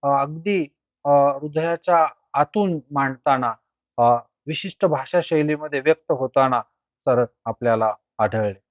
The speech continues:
प्रवास करताना सरांना पित्ताचा त्रास असायचा, पित्ताच्या गोळीचं एक पाकीट सोबत असायचं. गाडी लागणं आपण ग्रामीण भाषेमध्ये त्याला म्हणतो की गाडीमध्ये प्रवास करताना एसीचा त्रास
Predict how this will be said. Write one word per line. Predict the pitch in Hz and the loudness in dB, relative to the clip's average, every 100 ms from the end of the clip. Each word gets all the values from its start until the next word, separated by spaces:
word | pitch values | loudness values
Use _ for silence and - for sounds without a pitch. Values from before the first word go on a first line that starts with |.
| _ _ - | _ _ 2
प्रवास | 165 175 - | 4 4 2
करताना | 175 165 180 175 180 | -4 -2 -4 -8 -10
सरांना | - 151 151 156 | -6 -2 -2 -4
पित्ताचा | - - - 156 - 143 127 | -10 -12 2 2 4 2 2
त्रास | - - 120 120 107 - 113 | -2 -4 0 0 -2 -18 -20
असायचा, | - 113 107 110 | -10 -8 -6 -8
पित्ताच्या | - 117 - 127 135 120 | -8 -8 -4 -2 0 0
गोळीचं | 107 120 120 - | -2 -8 -8 -8
एक | 120 _ | -10 _
पाकीट | 113 107 139 120 _ _ _ _ _ | -4 -4 -6 -6 _ _ _ _ _
सोबत | - 127 127 123 _ _ - | -4 2 2 2 _ _ -20
असायचं. | - 117 113 117 101 _ _ _ - | -8 -6 -6 -8 -12 _ _ _ -2
गाडी | 127 143 147 | 2 2 4
लागणं | 139 135 151 151 | 2 0 -4 -6
आपण | 135 - 131 120 | -6 -4 -4 -4
ग्रामीण | 117 113 117 117 | -2 -2 -4 -8
भाषेमध्ये | 110 - 120 113 107 104 | -14 -12 -10 -10 -12 -6
त्याला | 107 107 | -4 -4
म्हणतो | 107 107 156 | -8 -14 -12
की | - 185 | -6 -4
गाडीमध्ये | 160 127 131 131 131 135 | 0 0 0 -4 -10 -10
प्रवास | 123 120 123 _ | -2 0 0 _
करताना | 117 113 120 127 | -10 -8 -8 -8
एसीचा | 147 165 - 185 170 | -8 -8 -8 -6 -6
त्रास | - 139 127 | -2 -2 -2